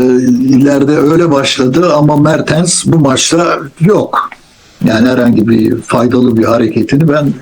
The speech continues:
görmedim. Şimdi ka-, böyle maçlarda kadroyu tabii maçın özelliğine göre, yani bu lig maçlarına benzemiyor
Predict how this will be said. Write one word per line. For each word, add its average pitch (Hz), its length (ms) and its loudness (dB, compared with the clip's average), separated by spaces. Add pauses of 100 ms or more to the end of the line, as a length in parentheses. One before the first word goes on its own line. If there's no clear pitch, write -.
(140)
görmedim. - 480 -2 (1120)
Şimdi 196 340 0
ka-, 190 380 0
böyle 208 180 2
maçlarda 202 600 0
kadroyu 175 680 2
tabii 156 200 0
maçın 147 500 2
özelliğine 151 540 2
göre, 127 220 2
yani 139 200 0
bu 147 160 2
lig 165 240 0
maçlarına 143 640 0
benzemiyor 139 640 0